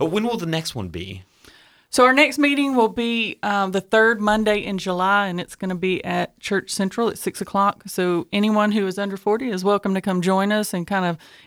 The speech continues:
Speaker 2: get a feel for who we are and what we're about. Our next happy hour event will be at Lake Country Lanes, which was formerly Baldwin Bowling on Robertson Mill. And that will be at six o'clock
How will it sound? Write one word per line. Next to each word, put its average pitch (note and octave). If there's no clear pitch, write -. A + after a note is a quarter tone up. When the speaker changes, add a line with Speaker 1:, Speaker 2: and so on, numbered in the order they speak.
Speaker 2:
get A#3+
a A#3
feel A#3
for G#3+
who A#3+
we G#3+
are G#3
and F#3+
what F#3+
we're G3+
about. F#3+
Our G3
next -
happy A3+
hour G#3+
event G#3
will F#3
be G3
at F#3
Lake F#3+
Country G3+
Lanes, G#3+
which F#3+
was F3+
formerly F3+
Baldwin F3
Bowling F#3+
on F3
Robertson F#3+
Mill. F#3+
And F#3+
that G3
will F#3+
be F#3
at -
six -
o'clock F#3+